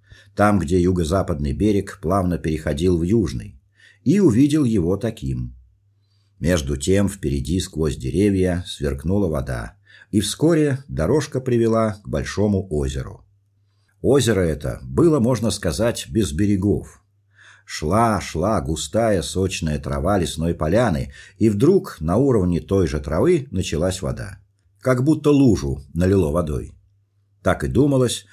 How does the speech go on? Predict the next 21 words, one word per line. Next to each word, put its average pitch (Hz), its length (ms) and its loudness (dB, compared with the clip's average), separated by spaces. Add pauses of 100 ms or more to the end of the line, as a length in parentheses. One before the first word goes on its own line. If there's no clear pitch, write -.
(140)
что - 200 0
под 110 180 0
водой 143 360 2
тоже 139 560 -2
продолжается 117 760 0
трава, 69 580 -2 (120)
и 92 100 -2
что 143 220 0
затопило 104 500 0
ее 92 240 4
недавно 90 640 0
и 113 100 0
ненадолго. 67 680 -2 (800)
Но 147 260 2
сквозь 135 520 0
желтоватую 92 840 0
воду 131 480 0 (100)
проглядывало 117 800 0
плотное 110 640 -2
песчаное 90 720 -2
дно, 65 460 -4